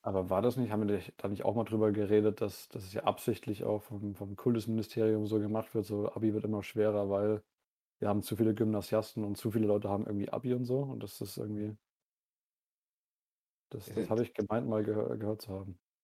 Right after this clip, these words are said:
Speaker 2: Definitiv, das hatten wir auch im Podcast tatsächlich mal dran, weil ich weiß noch, das hab ich damals rausgesucht, weil ich das so interessant fand. Aber auch, es ist ja einleuchtend, ne? Wenn du halt viele Leute hast, die so 'ne Prüfung bestehen,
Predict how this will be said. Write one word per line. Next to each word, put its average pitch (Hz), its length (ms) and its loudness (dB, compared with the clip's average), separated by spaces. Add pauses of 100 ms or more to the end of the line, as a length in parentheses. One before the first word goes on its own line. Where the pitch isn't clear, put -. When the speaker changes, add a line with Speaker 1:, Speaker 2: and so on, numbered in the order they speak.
(720)
Speaker 2:
Definitiv, 117 540 0
das - 180 -8
hatten 113 140 0
wir 113 60 -2
auch 107 40 -2
im 110 120 -6
Podcast - 400 -8
tatsächlich 107 320 -6
mal 101 100 -4
dran, 98 380 -6 (120)
weil 95 120 -2
ich - 60 -8
weiß 104 120 4
noch, 117 80 -2
das 113 100 -6
hab 107 120 2
ich 104 60 -4
damals 101 340 -2
rausgesucht, 104 520 -4
weil 98 80 -4
ich 98 40 -8
das - 160 -10
so 98 340 -4 (240)
interessant - 540 -2
fand. 107 200 -2
Aber 107 180 -2
auch, - 40 -16 (380)
es - 100 -4
ist 151 140 2
ja - 140 6
einleuchtend, 104 680 4
ne? 104 260 2
Wenn 104 120 -2
du 104 80 4
halt 107 160 4
viele 147 300 -4
Leute 120 340 8
hast, 120 200 0
die 110 60 -8
so - 140 -6
'ne 101 80 -2
Prüfung 107 440 -4
bestehen, 101 640 -2